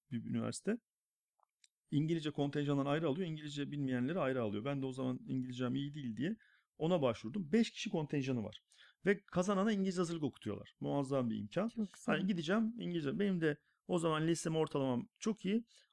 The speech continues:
Speaker 1: Altı kişiyi çağırmışlar mülakata. Beş kişi alacaklar. Ya dedim ki birini geçerim herhalde. Yani hani bakıyorum bir de soruyorum çocuklara ne mezunusunuz falan filan. İşte ben biraz daha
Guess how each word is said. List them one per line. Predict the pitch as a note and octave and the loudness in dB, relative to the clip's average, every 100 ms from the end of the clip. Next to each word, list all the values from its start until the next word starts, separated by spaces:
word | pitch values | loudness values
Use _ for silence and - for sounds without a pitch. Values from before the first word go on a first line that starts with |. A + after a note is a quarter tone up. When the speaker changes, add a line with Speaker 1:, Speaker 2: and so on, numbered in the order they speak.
| _ | _
Speaker 1:
Altı | F3 G3 - A#3 | 4 4 4 -2
kişiyi | - D3+ | 0 -2
çağırmışlar | - B2 A#2 A2 - A2 | 2 2 2 0 -2 -2
mülakata. | G#2+ G#2+ G#2 - A2 - A3+ - _ _ _ | 0 -2 -4 -4 -4 -4 -8 -10 _ _ _
Beş | A3 A#3 | 4 4
kişi | - D3+ | 4 4
alacaklar. | A#2 F#2 G2 - - - _ _ _ _ _ | 4 2 -6 -10 -20 -20 _ _ _ _ _
Ya | C3 C#3+ | -4 0
dedim | G3+ | 0
ki | E3 | 0
birini | E3+ C#3 G3 | 0 2 2
geçerim | A3+ B3+ A#3 | 0 2 2
herhalde. | F3 C3+ A#2 | 4 4 4
Yani | A#2 B2+ A#2+ | 2 2 0
hani | B2 B2 - _ _ _ - | 0 -2 -4 _ _ _ -4
bakıyorum | C3+ D#3+ D#3+ C#3+ | -2 0 2 2
bir | |
de | C3+ | 2
soruyorum | C#3 D3 C3+ | 0 2 2
çocuklara | B2+ A#2+ B2 B2 | 0 0 2 2
ne | B2+ | 2
mezunusunuz | A#2+ A2 A2 - A2 | 2 0 -4 -6 -6
falan | A2+ A2 G#2+ | -4 -4 -4
filan. | A2 C3 | -2 -2
İşte | C3 A#2+ | -4 -2
ben | B2 A#2+ | 0 0
biraz | A#2+ A2 G#2+ | 0 0 0
daha | G#2+ A2+ | 0 -2